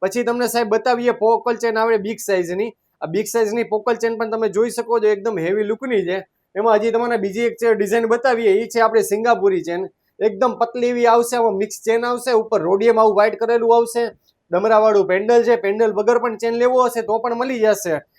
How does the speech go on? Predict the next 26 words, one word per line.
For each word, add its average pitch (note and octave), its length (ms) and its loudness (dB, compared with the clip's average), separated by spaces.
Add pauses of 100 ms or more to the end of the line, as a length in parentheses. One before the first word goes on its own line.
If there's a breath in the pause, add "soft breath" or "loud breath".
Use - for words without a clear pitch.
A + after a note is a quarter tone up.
(160)
હવે F3+ 220 2
આગળ A#3+ 240 2
વાત B3 240 2
કરીએ B3 240 0
કે A3 140 -2
સિંગાપુરી A3 580 -2
ચેન, G3 160 -2
એકદમ G#3+ 340 -2
એમાં G#3+ 220 0
પતલી G#3+ 320 -2
એવી G#3 240 0
નાની G#3+ 240 -4
નાજુકડી G#3 460 -4
છે B3 120 2
સાહેબ, E3 240 -2 (380)
વજનમાં G#3+ 520 2
એકદમ F#3+ 300 -2
હળવી A3+ 380 4
એવી G#3 200 2
આવશે, G3 280 0
બહુ F#3 160 0
હેવી F#3 300 0
વેટમાં G3+ 340 -2
નહીં G#3 280 2
આવે. E3 240 2 (480)
અને F#3+ 160 -2